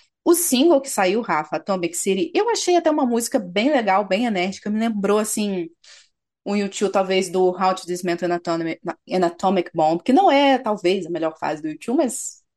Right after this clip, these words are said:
é, tem lá seus momentos. Apesar daquela capa horrorosa.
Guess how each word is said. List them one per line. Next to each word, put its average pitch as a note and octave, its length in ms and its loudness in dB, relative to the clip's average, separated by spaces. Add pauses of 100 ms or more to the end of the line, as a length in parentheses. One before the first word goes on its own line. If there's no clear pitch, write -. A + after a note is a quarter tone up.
é, E3 760 -4 (120)
tem A3 180 0
lá F#3+ 160 2
seus F#3 200 0
momentos. F3 640 -2 (400)
Apesar E4+ 400 4
daquela D#4+ 260 2
capa C4 300 0
horrorosa. G3 640 2